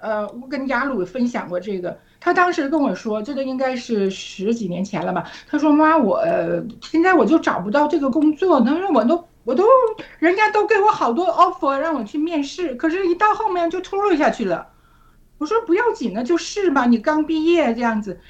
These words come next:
然后他说：“哎呀，就是刚毕-，刚，那个，确实是。”他说：“周一我还有一个，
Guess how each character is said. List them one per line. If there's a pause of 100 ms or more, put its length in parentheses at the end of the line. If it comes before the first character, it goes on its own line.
(240)
然
后
他
说 (180)
：“哎
呀，
就
是 (140)
刚
毕-，
刚，
那
个，
确
实
是。”
他
说
：“周
一
我
还
有
一
个，